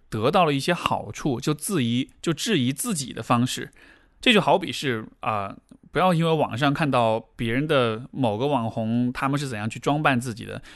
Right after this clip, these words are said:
你就觉得你就一定要穿成那个一模一样的方式。这种完全的照搬和这种复制，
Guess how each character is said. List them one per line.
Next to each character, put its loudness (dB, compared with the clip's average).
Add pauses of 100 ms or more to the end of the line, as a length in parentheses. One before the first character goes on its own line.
(140)
你 0
就 -2
觉 0
得 4
你 0
就 -4
一 -8
定 -8
要 0
穿 0
成 2
那 2
个 -4
一 -2
模 2
一 -4
样 -2
的 -4
方 -4
式。 -12 (320)
这 0
种 -2 (240)
完 -2
全 -2
的 -2
照 2
搬 2
和 -4
这 -4
种 -8
复 -4
制， -6